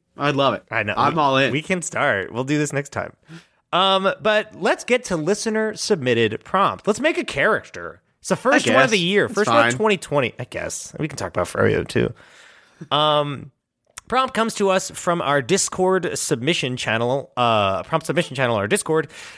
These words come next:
Speaker 2: Prompt is from Merle, or Merle. And the prompt is Lavender Gleam, Apprentice Crystal Forger.
Speaker 1: Okay, cool.
Speaker 2: Which is
Speaker 1: Dig it.
Speaker 2: very interesting, 'cause we've talked about crystals, like,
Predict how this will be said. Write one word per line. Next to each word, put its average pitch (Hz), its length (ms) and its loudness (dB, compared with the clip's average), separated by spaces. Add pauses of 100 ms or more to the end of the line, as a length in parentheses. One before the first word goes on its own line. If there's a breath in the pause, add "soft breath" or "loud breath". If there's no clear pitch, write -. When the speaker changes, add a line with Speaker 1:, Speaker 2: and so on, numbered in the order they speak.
Speaker 2:
Prompt 262 240 0
is 233 120 2
from 185 300 0
Merle, 147 720 2 (160)
or 123 220 2
Merle. 151 380 0
And 113 840 -4
the 127 40 0
prompt 247 420 -2
is 131 500 0
Lavender 233 580 0
Gleam, 120 600 0 (200)
Apprentice - 640 -2
Crystal - 460 2
Forger. 95 640 -2 (280)
Speaker 1:
Okay, 247 280 4 (280)
cool. 196 340 4 (280 soft breath)
Speaker 2:
Which - 120 -4
is 226 40 2
Speaker 1:
Dig 160 160 6
it. 208 40 4
Speaker 2:
very 302 260 4
interesting, 147 480 -2
'cause 151 320 0
we've 156 260 -4
talked 277 240 0
about 269 220 0
crystals, 143 580 0
like, 104 220 0